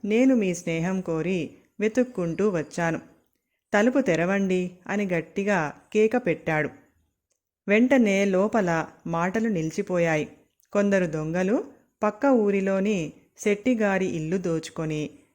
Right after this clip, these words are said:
శెట్టి కూతుర్ని ఎత్తుకొచ్చి ఆమెను ఒక గుంజకు కట్టేసి ధనం పంచుకుంటున్నారు. ఒక ద-, ఒక దొంగ లేచి వచ్చి తలుపు తెరిచాడు. రంగడు లోపలికి అడుగుపెట్టాడు. దొంగలను చూసి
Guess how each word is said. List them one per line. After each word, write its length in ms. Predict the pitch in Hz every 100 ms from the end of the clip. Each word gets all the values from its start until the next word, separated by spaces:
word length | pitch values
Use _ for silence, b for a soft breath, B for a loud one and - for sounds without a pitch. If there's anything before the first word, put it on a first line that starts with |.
| -
శెట్టి 340 | - 220 262
కూతుర్ని 640 | 254 175 185 226 208 202 -
ఎత్తుకొచ్చి 800 | 151 196 190 165 - 160 147 - _ _ -
ఆమెను 540 | 185 180 165 170 311 554 -
ఒక 160 | - 208
గుంజకు 480 | 202 220 247 240 185
కట్టేసి 800 | - 151 - 180 175 170 147 - _ _ _ 180
ధనం 400 | 190 190 220 247
పంచుకుంటున్నారు. 920 | 165 151 - 185 180 170 160 156 151 - _ _ _ _ _ _ _ _ _ _ _ _
ఒక 160 | 220 262
ద-, 360 | 220 196 170 - _ -
ఒక 160 | 214 254
దొంగ 340 | 202 214 269
లేచి 460 | 254 180 185 190 180
వచ్చి 520 | 170 170 208 175 - - _ -
తలుపు 260 | 180 196
తెరిచాడు. 560 | 254 190 160 - 165 156 - _ _ _
రంగడు 380 | 165 175 196 240
లోపలికి 560 | 202 160 180 254 254 247
అడుగుపెట్టాడు. 840 | 160 156 170 185 160 - 156 147 - _ _ -
దొంగలను 520 | 180 185 220 226 220 208
చూసి 500 | 156 151 208 285 403